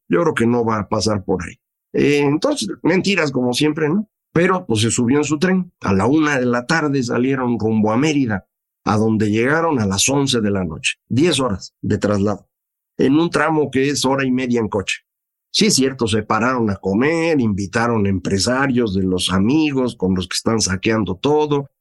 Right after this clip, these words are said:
cosas así, ¿no? Pero el puro traslado, si nada más medimos las horas en las que el tren se estaba moviendo, cinco horas. En carro, una y media, en autobús, dos horas. ¿Qué sentido tiene ese tren?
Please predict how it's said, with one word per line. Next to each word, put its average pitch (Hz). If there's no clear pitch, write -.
cosas 165
así, 92
¿no? 180
Pero 180
el 175
puro 254
traslado, 151
si 120
nada 143
más 143
medimos 117
las 101
horas 135
en 104
las 98
que 98
el 95
tren 123
se 107
estaba 110
moviendo, 117
cinco 139
horas. 87
En 104
carro, 143
una 135
y 113
media, 101
en 95
autobús, 110
dos 113
horas. 92
¿Qué 127
sentido 107
tiene 104
ese 87
tren? 76